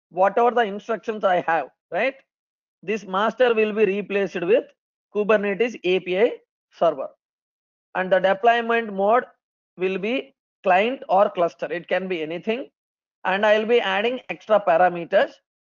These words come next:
as per this documentation, right? First thing what I need to do is, I need to build a Spark image. For that, I'll go to the other workspace.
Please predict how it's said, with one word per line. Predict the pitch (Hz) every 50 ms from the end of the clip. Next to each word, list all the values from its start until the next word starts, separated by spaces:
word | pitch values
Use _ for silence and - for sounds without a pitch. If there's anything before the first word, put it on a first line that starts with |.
| -
as | - - 180 190 196 185
per | - - 170 165 165
this | 156 190 277 330 - - _ _ _ -
documentation, | 170 156 156 - 165 147 143 143 175 - - 110 - - - - _ _ _ _ _ _ _ _ _ _ _ _ _ _ _ -
right? | 175 226 277 - - _ _ _ _ _ _ _ _ _ _ _ _
First | - 240 254 262 262
thing | 262 269 262 254
what | 226 214 220 214
I | 214 208
need | 202 208 208 190
to | 202 196
do | 180 180 170
is, | 170 180 214 262 269 - _ _ _ _ _ _ _ _ -
I | - 175 180 190
need | 202 233 269 247 -
to | 262
build | 233 202 214 220 214 226
a | 226 214
Spark | - - - 165 170 196 202 196 - -
image. | 170 165 165 175 214 247 - _ _ _ _ _ _ _ _ _ _ _ _ _ -
For | 196 185 175
that, | 156 196 196 220 269 285 - - _ _ _ -
I'll | 180 185 190 180
go | 175 196 208
to | 208 220
the | 214 214
other | 180 175 160 190
workspace. | 202 180 180 170 170 - - - 190 220 262 -